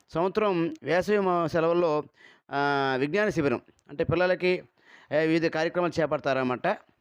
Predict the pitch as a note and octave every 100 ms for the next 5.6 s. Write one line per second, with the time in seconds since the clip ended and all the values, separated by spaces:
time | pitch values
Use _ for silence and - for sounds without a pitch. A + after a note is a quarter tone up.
0 | _ - - C#3 E3 C#3+ D3+ D3 D#3+ D3
1 | C#3 G3+ - - C#3 D#3+ D3+ B2 C#3 -
2 | D#3+ C#3 D3 E3+ - _ - - - -
3 | D3 E3 D3+ F3 F3 E3+ D3+ D3+ F3+ E3+
4 | E3+ D3+ D#3 _ _ - C#3+ F3 F#3 D3
5 | D3+ G3 F#3 C#3 A#2